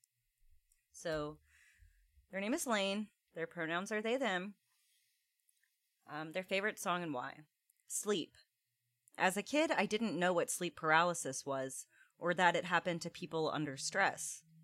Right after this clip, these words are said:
So once I heard this song and was able to do research because of it, I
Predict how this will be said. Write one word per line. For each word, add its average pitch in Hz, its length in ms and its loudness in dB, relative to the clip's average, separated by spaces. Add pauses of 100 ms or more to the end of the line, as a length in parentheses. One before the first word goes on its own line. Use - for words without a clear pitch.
(1300)
So - 160 -2
once 262 180 4
I 330 120 8
heard 233 220 6
this 185 180 2
song 175 460 2
and 185 160 -2
was 180 140 -2
able 202 320 0
to 185 120 -12
do 160 180 -6
research 170 520 -4
because 220 360 -4
of 151 160 -2
it, 135 240 -2 (420)
I 156 160 -2